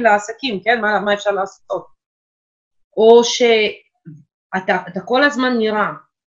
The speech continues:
אתה מראה את המומחיות שלך, וכרגע יש איזושהי, אני, אם אני, אני אגיד את זה בהכי גסות, יש מין שלשול של סוג של אנשי מקצוע,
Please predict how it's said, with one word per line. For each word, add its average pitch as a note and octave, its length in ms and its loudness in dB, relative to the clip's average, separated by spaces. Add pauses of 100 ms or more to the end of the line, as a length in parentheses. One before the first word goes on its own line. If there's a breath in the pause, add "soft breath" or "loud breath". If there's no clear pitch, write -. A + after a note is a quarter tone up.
(400)
אתה F3 140 -4
מראה F#3+ 200 4
את A#3+ 100 -2
המומחיות A3 680 -2
שלך, - 200 -12 (1160)
וכרגע A3+ 420 4
יש B3 500 0
איזושהי, A3+ 800 -4 (2250)
אני, G#3+ 220 2 (140)
אם B3 180 0
אני, A3 260 0 (300)
אני G#3+ 180 0
אגיד A3 180 -2
את C#4+ 100 2
זה G#3+ 80 -2
בהכי F#3 320 0
גסות, A#3+ 300 -6
יש A3+ 160 -6
מין A#3+ 140 -4 (500)
שלשול F4+ 1120 4
של B3+ 280 0
סוג - 320 -8
של C4 200 0
אנשי A#3+ 340 -2
מקצוע, A3 600 -2